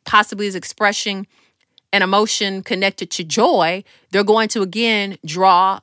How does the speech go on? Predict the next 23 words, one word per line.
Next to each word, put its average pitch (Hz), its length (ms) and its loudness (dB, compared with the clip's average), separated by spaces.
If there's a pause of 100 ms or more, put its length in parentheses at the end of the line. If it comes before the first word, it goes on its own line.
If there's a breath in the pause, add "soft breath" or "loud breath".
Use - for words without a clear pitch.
(100)
a 175 80 -6
picture 208 420 -6
or 170 220 -2
image 185 540 -6
representing 165 580 -4
the 151 100 -4
heart, - 380 0
right? 185 280 4
So 190 380 0 (460 soft breath)
the 208 100 2
heart 254 460 2
represents 196 880 -6
the 175 280 -10
emotion, 185 720 -4 (420)
or 220 220 2
the 214 160 -4
emotions 190 640 -2
that 185 240 0
we 185 320 -6
tend 190 300 -6
to - 200 -6
express, - 560 -2
rather. - 340 -4